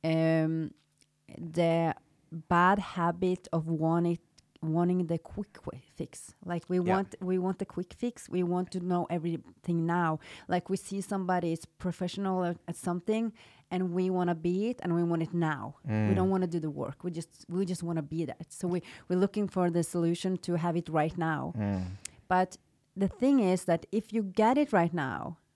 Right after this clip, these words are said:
Speaker 1: like, if I told you to just give you every, I could give you everything you want in your whole life right now, like, uh, the money, the house, the car, like, or whatever it is, or mastering something, an instrument or anything, I don't think you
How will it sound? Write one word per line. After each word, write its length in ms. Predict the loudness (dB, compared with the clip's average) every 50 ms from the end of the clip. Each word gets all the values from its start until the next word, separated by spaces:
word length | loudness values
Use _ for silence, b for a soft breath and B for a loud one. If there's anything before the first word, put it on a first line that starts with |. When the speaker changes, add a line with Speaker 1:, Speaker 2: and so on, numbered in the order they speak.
| _ _ -10 -2
Speaker 1:
like, 320 | 0 2 2 2 0 -4 -6
if 140 | -6 -2 2
I 200 | 4 4 4 4
told 380 | 2 2 0 0 2 0 0 0
you 140 | -2 -2 -2
to 140 | -2 -4
just 420 | -4 0 -2 -2 -2 -4 -14 -14 -6
give 220 | -4 -4 -4 -4
you 140 | -2 -4 -4 -4 _ _ -2
every, 340 | -2 -2 -2 -2 -6 -6 -6 _ -10 -6
I 140 | -4 -4
could 200 | -2 -2 -2 0
give 140 | 0 0 2
you 80 | 0 0 0
everything 420 | 0 0 0 0 0 0 0 2 4
you 140 | 4 4 4
want 300 | 4 4 2 2 2 0
in 80 | 0
your 100 | 0 0
whole 200 | 0 0 0 0
life 220 | 0 0 -2 -2 0 0
right 240 | 2 2 2 2 0
now, 320 | 2 2 2 2 0 0
like, 300 | -2 -2 -2 -2 -2 -8 -12 B B B B B B
uh, 320 | -4 -2 0 0 0 0 0
the 100 | 0 2
money, 260 | 2 4 2 2 0
the 80 | 0
house, 240 | 0 0 2 0 0
the 100 | -2 -4
car, 300 | -2 0 2 4 4 4
like, 260 | 4 2 0 0 -2 -4 -2
or 260 | 0 0 0 -2 -4 -10 -16 -16 -8
whatever 460 | -2 0 2 2 2 2 2 2 2
it 120 | 2 4 4
is, 380 | 2 2 2 0 -2 -6 -8 -6
or 220 | -2 -2 0 0 0
mastering 540 | 0 0 -2 -2 -4 -6 -4 -2 -2 -2
something, 800 | -4 -4 -4 -6 -4 -4 -4 -4 -2 -2 -2 -4 -4 -6 -8 -10 -12 -14 -12 -10
an 100 | -6 -4
instrument 600 | -2 -2 -2 -4 -4 -4 -2 0 0 -2 -2 -4
or 80 | -8 -8
anything, 560 | -4 -4 -2 -2 -2 -2 -4 -6 -6 -6 -6 -8 B B B B B B B B B B
I 80 | -2 0
don't 220 | 0 0 -2 -2
think 340 | 0 0 2 0 0 -4 -6
you 160 | -4 -4 -2